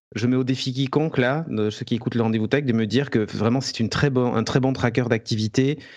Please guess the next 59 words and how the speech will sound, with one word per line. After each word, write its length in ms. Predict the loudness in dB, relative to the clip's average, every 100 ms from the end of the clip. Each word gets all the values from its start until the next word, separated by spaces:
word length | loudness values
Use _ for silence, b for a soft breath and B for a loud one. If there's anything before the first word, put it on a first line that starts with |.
| B
Alors, 80 | -2
c'est 60 | 0
pas 60 | 0
parce 160 | 2
que 40 | 0
les 120 | 2
capteurs 300 | 2 0 -2
sont 120 | 0
mauvais, 240 | 2 2
mais 80 | 0
surtout 260 | -2 -2 0
le 80 | 0
logiciel 440 | 2 0 0 -2
qui 120 | 0
n'est 80 | 0
pas 160 | 2 2
bon. 200 | 0 -2 B B B B _ -2
Et 140 | 0
même 220 | 2 2
au-delà 240 | 2 2 0
de 80 |
ça, 340 | 0 0 2 -2 B B 0
euh, 140 | 2
la, 180 | 2 2
leur 240 | 2 2 2
appli 300 | 0 0 0
de 100 | 0
santé 440 | 0 0 2 2
était 180 | 2 0
en 140 | -2
panne 240 | 0 0 2
pendant 180 | 0 0
un 100 | 2
moment, 460 | 2 2 2 0
il 80 | 0
y 20 |
a 40 | 0
les 40 |
synchronisations 560 | 0 -2 0 0 0 -2
se 60 |
faisaient 140 | 0 0
plus. 120 | 2
Enfin, 140 | 2
à 40 | 2
un 20 |
moment, 160 | 2 0
on 40 |
s'est 100 | 0
même 100 | 2
demandé 240 | 2 0
s'ils 180 | 0 2
allaient 220 | 2 0 2
arrêter 380 | 0 2 0 0
cette 200 | -2 -2
partie-là, 560 | -4 0 0 0 -2 -10 -6
fitness 440 | -4 0 0 0
et 60 | -4
tout 100 | 0
ça, 180 | 0